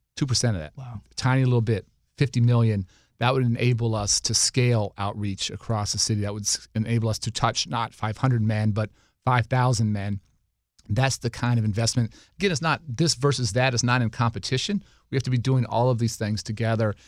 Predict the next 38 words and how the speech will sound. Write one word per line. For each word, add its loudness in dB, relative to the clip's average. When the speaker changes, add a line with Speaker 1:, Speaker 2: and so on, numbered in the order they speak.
Speaker 1:
and 0
holding 0
ourselves 0
accountable 0
and 2
being 0
good -2
partners. -2
We 0
met -2
yesterday 0
with, -2
we 4
meet 2
every 0
two -2
weeks 0
with, 0
uh, -4
police -2
leadership 0
and 2
outreach 0
on 0
the 0
South 0
and 2
West 0
Sides, -2
groups 0
that 0
historically 2
were 4
more 4
oppositional 2
maybe 2
or 0
confrontational. -2